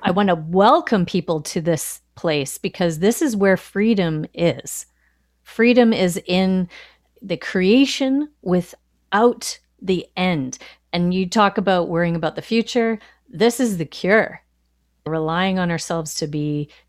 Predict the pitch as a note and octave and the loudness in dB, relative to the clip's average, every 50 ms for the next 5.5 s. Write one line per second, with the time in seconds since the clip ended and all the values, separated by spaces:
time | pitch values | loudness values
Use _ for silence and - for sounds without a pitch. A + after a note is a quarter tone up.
0 | _ - G#3+ G3 F#3+ G3 F#3 - F#3+ F3 D#3+ E3+ D#3+ D#3 D#3+ D#3 D#3 D#3 D3+ D3 | _ 0 2 2 2 2 0 -2 -2 -2 -2 -2 -2 -2 -2 -2 -2 -2 -2 -4
1 | C3+ C3 B2+ _ - - - _ _ _ - - E3 E3 F3+ F3+ F3+ F3+ - - | -4 -6 -8 _ -16 -20 -20 _ _ _ -14 -8 -2 0 0 2 0 0 -4 -8
2 | - - - F#3+ F#3 F#3 F#3 F#3+ F#3+ F#3 F#3+ G3 - _ - - - - G3 E3+ | -12 -4 -2 0 2 2 2 2 2 0 0 -2 -4 _ -16 -14 -8 -4 -2 -2
3 | E3 D#3+ - - - A#3 F3+ D#3+ D#3 - - F#3+ F#3+ F#3 F3+ - - - - F#3 | -2 -4 -6 -8 -8 -6 -6 -6 -8 -8 -4 0 0 0 0 -2 -8 -6 -2 -2
4 | F3+ F3 E3+ - - F3 D#3+ D#3 - - - - - F3 E3 E3+ E3+ E3 D#3 D#3+ | -2 -2 -2 -4 -4 -2 -2 -4 -6 -10 -12 -4 -2 0 2 2 0 0 -2 -4
5 | D#3+ E3+ F#3+ G#3+ A#3 B3 B3 B3+ B3+ B3+ | -2 0 2 4 6 6 6 6 6 4